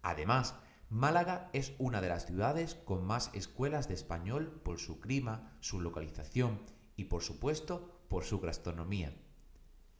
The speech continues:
Descubre Malaca Instituto Club Hispánico, donde podrás hacer tu curso para perfeccionar tu español.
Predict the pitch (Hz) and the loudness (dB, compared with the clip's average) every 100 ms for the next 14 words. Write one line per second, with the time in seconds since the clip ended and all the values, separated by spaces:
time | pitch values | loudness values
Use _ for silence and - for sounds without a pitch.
0 | - - 107 123 - 175 214 208 - 120 | -20 0 2 2 0 2 4 2 2 2
1 | 110 127 - 180 - - 120 - - 107 | 4 4 4 0 0 -6 -4 -2 -4 -2
2 | 160 175 170 165 - - 165 170 - - | 0 2 0 -2 -8 -2 0 0 -4 -6
3 | - - 85 80 - 73 - - - 107 | -2 2 2 0 -6 -6 -8 -16 -4 0
4 | 110 107 110 123 143 139 - 92 - 80 | 2 2 0 0 0 -2 -2 -4 -4 -4
5 | 123 139 - 156 156 - 113 101 - 90 | -2 -2 -4 -4 -6 -2 2 2 0 -4
6 | - 87 - 92 135 160 110 92 - 85 | -4 -6 -4 0 -2 -2 -4 -4 -4 -2
7 | 85 78 | -2 -4